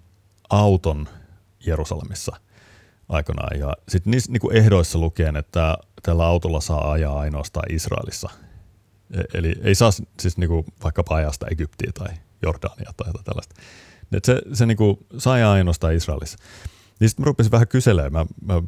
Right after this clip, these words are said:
pikkasen kiusasin sitä siellä, niin mä kyselin, että, että, ää, no, ää, voinko mä ajaa tällä kuitenkin tota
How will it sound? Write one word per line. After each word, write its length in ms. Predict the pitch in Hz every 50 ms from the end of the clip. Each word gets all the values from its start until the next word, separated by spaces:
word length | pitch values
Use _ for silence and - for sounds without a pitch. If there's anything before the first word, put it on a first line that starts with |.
| - -
pikkasen 320 | 110 - - 85 85 78
kiusasin 440 | - 95 90 87 80 76 71 71 67
sitä 140 | 65 - 78
siellä, 240 | - 73 71 69
niin 120 | 69 71 71
mä 100 | 82 80
kyselin, 360 | - 90 90 85 80 78 73
että, 420 | 73 - 80 80 80 - - 80 78 - - 90
että, 300 | 80 80 - - 82 85 - - - 95
ää, 400 | 95 87 85 85 85 85 85 87 - - _ _ _ - - - - - 104 101 - -
no, 160 | 104 98 92 92
ää, 380 | 92 - - 92 92 90 90 95 - 95 95
voinko 240 | 107 117 117 - 110
mä 220 | 110 110 104 104 104 98 - _ _ -
ajaa 280 | - 104 107 107 98
tällä 440 | 92 - - 98 95 95 95 92 87 - _ _ _ _ _ _ _ _ - -
kuitenkin 460 | - 104 104 90 95 87 - 98 90
tota 420 | 80 - 90 82 - 95 92 90